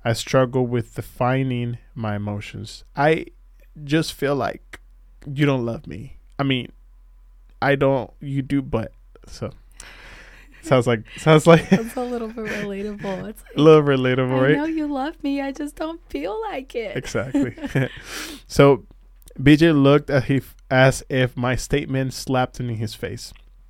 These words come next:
Speaker 1: "I don't understand how you think that. I've been working so hard because I love you, both of you." "But babe,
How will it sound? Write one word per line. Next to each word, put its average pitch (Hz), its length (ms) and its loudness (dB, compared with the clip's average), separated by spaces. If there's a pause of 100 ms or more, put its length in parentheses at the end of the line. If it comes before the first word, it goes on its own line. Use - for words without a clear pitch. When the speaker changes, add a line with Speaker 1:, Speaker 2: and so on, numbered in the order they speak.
(380)
Speaker 1:
"I 139 60 6
don't 151 160 6
understand 139 500 0
how 135 100 0
you 127 180 0
think 160 480 -4
that. - 240 -6 (440)
I've 127 140 0
been 120 240 -2
working 143 360 2
so 139 280 0
hard 139 340 2
because 127 400 -2
I 127 120 0
love 131 400 2
you, - 220 -14 (220)
both 156 300 2
of - 160 -12
you." - 140 -16 (800)
"But 120 80 -2
babe, 131 460 2